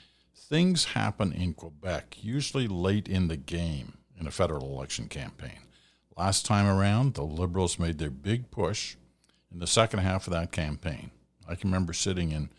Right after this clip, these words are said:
election planning meetings at the C B C the week before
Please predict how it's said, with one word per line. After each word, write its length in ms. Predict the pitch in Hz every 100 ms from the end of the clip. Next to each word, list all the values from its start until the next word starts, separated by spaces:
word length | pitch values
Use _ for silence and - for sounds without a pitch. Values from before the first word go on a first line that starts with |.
| _ _ _ _ -
election 460 | 80 90 - -
planning 440 | - 90 92 87 76
meetings 400 | 76 71 85 -
at 100 | 57
the 60 |
C 200 | - 95
B 160 | 73 67
C 420 | - 90 85 92
the 160 | 87 90
week 300 | 85 98 -
before 640 | - - 127 110 - -